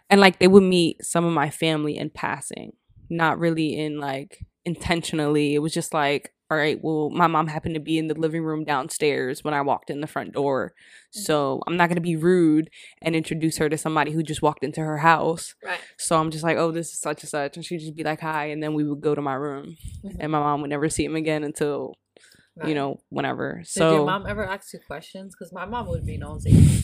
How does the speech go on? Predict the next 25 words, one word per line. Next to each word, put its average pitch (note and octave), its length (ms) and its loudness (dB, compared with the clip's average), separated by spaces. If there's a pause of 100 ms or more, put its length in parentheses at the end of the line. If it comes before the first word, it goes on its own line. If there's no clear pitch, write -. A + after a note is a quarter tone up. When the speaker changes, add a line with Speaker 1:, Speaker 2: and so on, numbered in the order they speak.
(840)
Speaker 2:
My F#3 100 -2
mom A3 220 2
would G#3 100 -4
come F#3+ 220 -6
into F#3 240 -10
the F3 80 -2
room F3+ 100 -4
and F#3+ 100 -6
be G#3 40 -6
like, A3 200 -8
"Okay, F#4+ 380 -12
so, - 180 -18
like, D#4+ 200 -16
where C#4+ 140 -14
you D#4 120 -14 (100)
from? A#3 920 -2
And F#3 240 -14
what's F#3 240 -16
your A#3+ 140 -10
name? G#3+ 520 -10
And, G3+ 320 -2
like, E3 420 -4
Speaker 1:
<laughs> - 40 -20
Speaker 2:
what's E3+ 260 -12
your A3 160 -6